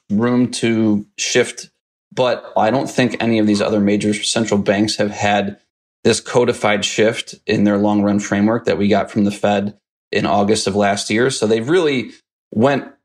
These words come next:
beyond just saying that they're gonna be more patient. They're gonna focus on shortfalls from maximum employment instead of deviations from maximum employment and this flexible average inflation targeting. So I think the Fed is, is kind of on its own. And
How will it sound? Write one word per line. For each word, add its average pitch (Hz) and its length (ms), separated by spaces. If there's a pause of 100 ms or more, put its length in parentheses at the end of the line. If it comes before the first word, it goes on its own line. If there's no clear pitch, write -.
beyond 117 420
just 104 220
saying 117 280
that 107 120
they're 107 140
gonna 104 160
be 104 100
more 107 240
patient. 104 420
They're 104 120
gonna 104 160
focus 101 440
on 101 140
shortfalls 101 680
from 101 140
maximum 104 400
employment 104 540
instead 104 320
of 104 160
deviations 104 680
from 104 140
maximum 104 400
employment 107 600 (340)
and 104 160
this 104 160
flexible 104 500
average 104 300
inflation 107 500
targeting. 131 460
So - 140
I 113 80
think 160 400 (240)
the 110 100
Fed 156 240
is, 123 280
is 107 180
kind 147 260
of 139 80
on 113 160
its 104 160
own. 107 480
And 104 540